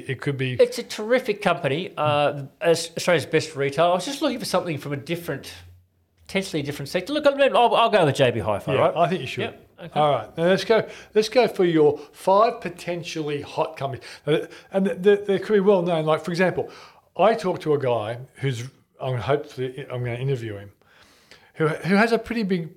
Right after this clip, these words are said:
Speaker 1: holding in Xero, but he sold a lot of it 'cause he's made a lot of money out of it, but he still thinks this is gonna be a six hundred dollar company one day.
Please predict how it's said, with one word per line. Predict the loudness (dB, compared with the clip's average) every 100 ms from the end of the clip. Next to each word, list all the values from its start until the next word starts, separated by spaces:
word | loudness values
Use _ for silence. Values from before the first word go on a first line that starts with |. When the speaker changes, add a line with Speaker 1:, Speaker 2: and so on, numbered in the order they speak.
| -20 -18
Speaker 1:
holding | -6 0 2 0 -4 -8 -10
in | -10 -10
Xero, | -10 -10 -8 -10 -10 -10 -12 _ _ -20 -20 _ _ _
but | -4
he | -2
sold | -2 2 2 4
a | 0
lot | -2 -4
of | -6
it | -6 -8
'cause | -10
he's | -8
made | -6 -2
a | 0
lot | 0
of |
money | 2 2 2
out | -2
of | -6
it, | -12 -14
but | -6 -4
he | -4
still | 0 0
thinks | 0 -6 -8 -8
this | -12
is | -8
gonna | -8 -8
be | -8
a |
six | -8 -10 -10
hundred | -10 -10
dollar | -10 -12
company | -12 -12 -12
one | -14 -14
day. | -16 -18